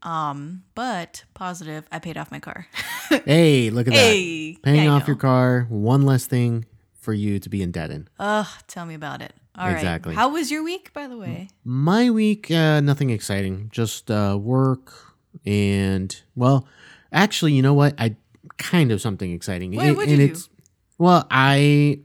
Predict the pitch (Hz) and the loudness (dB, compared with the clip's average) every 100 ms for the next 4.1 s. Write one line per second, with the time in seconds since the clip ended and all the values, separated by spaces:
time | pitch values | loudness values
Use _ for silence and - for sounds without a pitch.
0 | - 147 131 139 143 143 143 143 117 120 | -6 0 4 4 4 4 4 4 4 2
1 | 120 123 107 107 - 120 120 120 98 87 | 0 -2 0 -2 -4 -4 -2 -2 -4 -8
2 | - _ - - - 123 123 131 123 120 | -10 _ -20 -20 -2 2 4 2 0 -2
3 | - 113 113 117 139 220 - 101 - 85 | -2 -4 -2 -2 0 0 0 -4 -6 -10
4 | 60 | -10